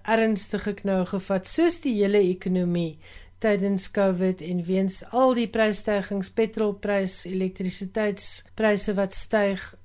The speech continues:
Daar's net te veel dinge om teen te beklei. Maar daar is een verskynsel wat ons as boekliefhebbers nie langer durf ignoreer nie. En dit is die deel en steel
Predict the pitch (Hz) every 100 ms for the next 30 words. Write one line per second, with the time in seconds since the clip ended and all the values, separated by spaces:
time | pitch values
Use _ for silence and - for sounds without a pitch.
0 | - 214 208 - 220 285 285 - 262 -
1 | 247 233 190 185 185 185 185 - 185 175
2 | - 175 180 180 160 151 147 - - -
3 | - - - 214 214 220 214 202 - 262
4 | 311 311 285 - 277 - 233 214 - 208
5 | 190 185 180 190 185 185 185 196 190 190
6 | 185 185 175 185 185 - - - - -
7 | 254 277 214 196 202 196 190 185 185 185
8 | - - - 185 - 190 175 175 170 170
9 | 170 175 247 277 381 - 262 208 175 196
10 | 202 196 165 180 - - 214 196 165 160